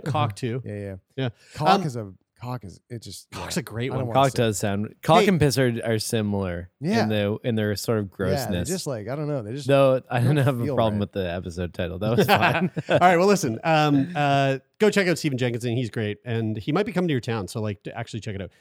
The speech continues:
Speaker 2: Um, a couple of weeks ago, we were talking about how it's kind of fucking, like, the people who are out here listening to podcasts at one point five X need to get, like, get themselves checked out.
Speaker 1: I saw that somebody wrote
Speaker 2: Um,
Speaker 1: us about this. It's
Speaker 2: Kathleen,
Speaker 1: absolutely crazy.
Speaker 2: uh, a,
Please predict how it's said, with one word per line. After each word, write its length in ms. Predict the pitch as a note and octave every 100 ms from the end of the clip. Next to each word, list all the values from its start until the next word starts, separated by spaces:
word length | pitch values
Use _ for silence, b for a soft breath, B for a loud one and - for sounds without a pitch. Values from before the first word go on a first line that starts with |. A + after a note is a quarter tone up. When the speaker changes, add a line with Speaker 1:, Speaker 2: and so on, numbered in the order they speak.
| b b
Speaker 2:
Um, 240 | D3 C#3 C#3 - _ _ _
a 80 | D3+
couple 200 | F#3+ E3
of 40 |
weeks 140 | E3 -
ago, 140 | C#3+
we 120 | B2+ A#2
were 180 | C#3+
talking 280 | D#3+ D#3+ D3
about 220 | A#2+ A2+
how 380 | G2+ A2+ A2 G#2 -
it's 300 | C3+ A#2 -
kind 400 | - - A#2 C3+
of 140 | D#3 - - _ _ _ _
fucking, 340 | _ - F#2 E2 _ _ _ _ _ _ _ _
like, 120 | G2
the 60 | -
people 420 | - F#3+ G3 F#3
who 80 | D#3
are 100 | C3+
out 140 | C3 B2
here 140 | D3
listening 440 | A#2 A#2 B2+ A#2 G#2+
to 200 | A#2 G2+
podcasts 580 | - G#2 G2+ A#2 G#2+ G2
at 100 | F2+
one 180 | G#2+
point 280 | G#2+ A2+ G#2 _ -
five 260 | G#2+ G2+ -
X 400 | B2 - - - _ _ _ _ -
need 240 | A#2 A2+
to 60 | G#2
get, 120 | A2
like, 220 | G2 E2+
get 160 | - -
themselves 340 | A2 - G2
checked 300 | - G2+ -
out. 240 | G2 E3 - _
Speaker 1:
I 80 | G#2+
saw 320 | G2+ - F2
that 120 | F2+ -
somebody 260 | F#2+ F2
wrote 80 | F2
Speaker 2:
Um, 180 | C#3+ C3
Speaker 1:
us 100 | C3+
about 200 | F#2 -
this. 140 | F#2+
It's 60 | -
Speaker 2:
Kathleen, 600 | G3 G3+ G3+ A3+ F#3+ A2
Speaker 1:
absolutely 80 | G2+
crazy. 200 | - C3+
Speaker 2:
uh, 300 | C#3+ C#3 C#3+
a, 160 | C#3+